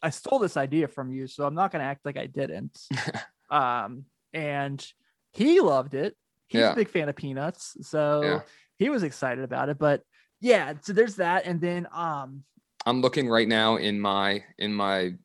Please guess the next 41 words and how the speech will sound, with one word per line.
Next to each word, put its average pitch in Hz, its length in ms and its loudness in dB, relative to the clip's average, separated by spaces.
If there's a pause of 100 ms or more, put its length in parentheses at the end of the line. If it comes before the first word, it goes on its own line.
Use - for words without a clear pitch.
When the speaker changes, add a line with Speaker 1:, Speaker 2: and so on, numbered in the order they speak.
(120)
Speaker 2:
with 98 160 -8
Sarah's 104 300 2
parents. 98 340 -4
So 101 80 -6
we, 92 120 -2
obviously 101 320 -2
we 101 40 -8
put 104 100 -10
my 95 120 0
dog's 101 240 0
bracket 98 260 -2
in 98 80 -4
there 98 140 -6
too. 98 340 -2 (420)
He 120 300 4
is 110 140 2
in 101 160 -6
sole 120 360 4
possession 113 480 -2
of 95 60 -4
second 98 300 -2
place. 98 500 -2
I'm 117 140 2
in 113 100 0
first. 107 320 0
He's 107 140 -10
thirty 107 240 2
points 101 200 -4
behind 98 300 -2
me. 95 300 -6 (320)
He 117 200 2
had 113 380 4
the, 104 220 -4
the 113 100 4
upset 117 300 2
that 120 100 2
he 110 120 2
had. 104 340 4
He 104 180 -6
had, 104 280 2 (100)
um, 92 380 -4